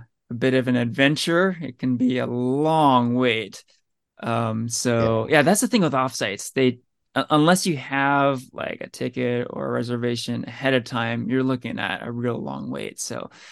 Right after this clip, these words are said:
Speaker 1: yeah, I don't know. I don't know if I wanna do the, the long, long waits this, this time around.
Speaker 2: Yeah, you know, the wait list though for this one looks a little promising because the location of this offsite,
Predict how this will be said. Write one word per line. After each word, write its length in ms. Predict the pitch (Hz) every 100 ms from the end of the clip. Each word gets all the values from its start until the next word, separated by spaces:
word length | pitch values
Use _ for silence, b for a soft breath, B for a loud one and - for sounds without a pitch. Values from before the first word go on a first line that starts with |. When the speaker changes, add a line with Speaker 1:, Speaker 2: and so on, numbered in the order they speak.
| B B _ _
Speaker 1:
yeah, 360 | 131 127 123 120
I 60 | 151
don't 160 | 151
know. 240 | 139 131 120
I 100 | 135
don't 120 | 151
know 80 | 143
if 100 | 127
I 100 | 123
wanna 240 | 120 120
do 540 | 117 120 120 117 117 - - - _
the, 100 | -
the 80 | -
long, 300 | 120 120 120
long 280 | 117 117 113
waits 280 | 117 - -
this, 240 | 120 - - - _ _
this 180 | 185 -
time 260 | - 120 113
around. 520 | 117 117 120 117 127 -
Speaker 2:
Yeah, 180 | 85 -
you 100 | 113
know, 100 | 120
the 80 | 110
wait 300 | 117 139 127
list 240 | 117 -
though 140 | 92
for 120 | 90 87
this 220 | 87 -
one 160 | 87
looks 520 | 87 87 - - - -
a 80 | 92
little 320 | 87 95 95
promising 600 | 87 92 87 85 - 87
because 540 | 82 - 98 92 87 - b b b _ _
the 80 | 107
location 720 | 101 95 - 123 135 - 98
of 400 | 92 92 92 82
this 200 | 80 92 -
offsite, 640 | 90 101 - 87 80 82